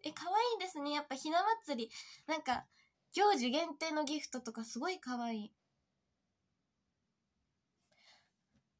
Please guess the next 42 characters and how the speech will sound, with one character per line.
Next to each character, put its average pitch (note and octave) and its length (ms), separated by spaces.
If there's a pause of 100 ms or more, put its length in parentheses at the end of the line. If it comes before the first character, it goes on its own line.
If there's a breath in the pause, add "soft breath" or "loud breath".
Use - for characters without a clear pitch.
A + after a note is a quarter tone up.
(360)
コ C#4+ 100
メ D4+ 140
ン F4+ 80
ト G4 100
し F4 140
よ F4+ 80
う - 20
と F4+ 100
思 F4 180
っ F#4 40
た D4+ 100
け C4 120
ど、 B3 100
時 A#3 140
間 D#4 180
の D#4+ 100
十 D#4+ 260
九 F4 120
時 C#4 160
に。 G3 180 (200)
あ、 F4+ 140
で G#4 100
も C#4+ 160
全 D#4 240
然、 E4 280 (120)
あ C4+ 80
の、 A#3+ 120
コ C#4 120
メ C4 80
ン C4 80
ト C4+ 100
し C4+ 60
て B3+ 100
く C4 140
だ C4 160
さ C#4+ 180
い。 A#3 160
<laughs> - 1600
ま C4 80
あ、 - 20
ち - 100
ょ、 C5+ 40